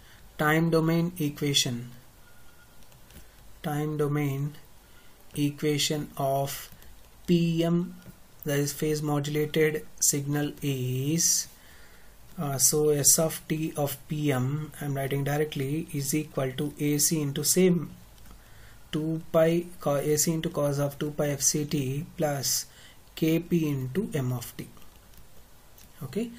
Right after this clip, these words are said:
so K P into M of T. As you have K F in the case of frequency modulation, now we have K P. So K P represents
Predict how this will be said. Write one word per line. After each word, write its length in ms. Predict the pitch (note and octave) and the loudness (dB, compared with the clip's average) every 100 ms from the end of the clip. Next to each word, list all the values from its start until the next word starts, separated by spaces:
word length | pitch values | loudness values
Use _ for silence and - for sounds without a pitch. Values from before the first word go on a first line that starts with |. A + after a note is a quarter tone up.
| - - - | -18 -12 0
so 200 | - D3 | 2 2
K 220 | D3+ D3+ | 0 -2
P 120 | D3+ | 0
into 480 | D3 C#3 G#3 C#4+ D4 - - | 0 0 0 0 -2 -10 -6
M 120 | C#3 | -4
of 180 | C3 - | -4 -4
T. 160 | C3+ | -6
As 320 | C#3+ D3+ D3+ D3 | -2 2 2 2
you 100 | C#3 | 2
have 260 | D3 - | 2 0
K 240 | - E3 F3 | 0 4 4
F 120 | F3+ | 4
in 120 | D#3+ | 0
the 80 | C#3+ | 0
case 260 | D3+ D3 D3+ | 2 2 2
of 100 | C#3+ | 0
frequency 480 | D#3 D3+ E3+ E3+ | -2 0 0 2
modulation, 480 | E3 D3+ D3+ D3+ G#3+ | 0 -2 -2 0 0
now 120 | D#3+ | 0
we 100 | D3+ | 0
have 260 | D3 D#3+ - | -2 -4 -2
K 180 | D#3+ C#3+ | -2 0
P. 260 | C#3+ B2 - - - - | -4 -10 -12 -16 -16 -2
So 220 | - D#3 | 0 0
K 200 | E3+ E3+ | 4 2
P 200 | F3 G3+ | 4 4
represents 580 | F3 F3 D3+ G3 A#3 | 4 2 2 2 2